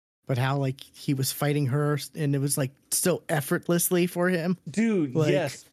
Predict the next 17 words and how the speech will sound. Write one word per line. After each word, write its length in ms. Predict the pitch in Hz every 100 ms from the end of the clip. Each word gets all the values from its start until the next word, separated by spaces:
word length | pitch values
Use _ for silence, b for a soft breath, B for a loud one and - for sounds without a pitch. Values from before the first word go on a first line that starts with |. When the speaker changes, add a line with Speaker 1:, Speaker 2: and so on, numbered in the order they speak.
| _ _
Speaker 2:
And, 120 | 233 226
like, 300 | 214 208 _ -
that 360 | 156 185 226
amount, 480 | 190 180 175 185 - - -
like, 240 | 151 135 - _ _ _
when 200 | 175 185
he 260 | 147 - 240
pulled 360 | - - 208 180
that 180 | 165 -
ship 420 | - - 156 -
down 320 | 175 180 175
and 140 | 147 139
just 160 | 131
ripped 340 | 120 135 165 -
the 80 | 131
side 340 | - 135 143
open 380 | 165 165 190